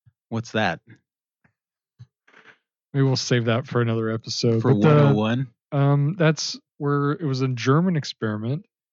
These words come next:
Speaker 2: that placed foster children with known pedophiles.
Speaker 1: Hmm. To see if the behavior could be reversed?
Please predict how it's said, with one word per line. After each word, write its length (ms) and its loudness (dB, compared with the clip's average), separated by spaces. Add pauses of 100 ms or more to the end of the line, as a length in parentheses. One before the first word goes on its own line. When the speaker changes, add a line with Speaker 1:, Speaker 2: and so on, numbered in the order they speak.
(180)
Speaker 2:
that 160 -4
placed 480 -4 (260)
foster 400 -4
children 760 -6 (220)
with 240 -6 (160)
known 640 -4
pedophiles. 1040 -14 (1900)
Speaker 1:
Hmm. 160 -4 (680)
To 80 -12
see 240 -2
if 100 -4
the 120 -6
behavior 520 -2
could 180 -12
be 120 -2
reversed? 600 -6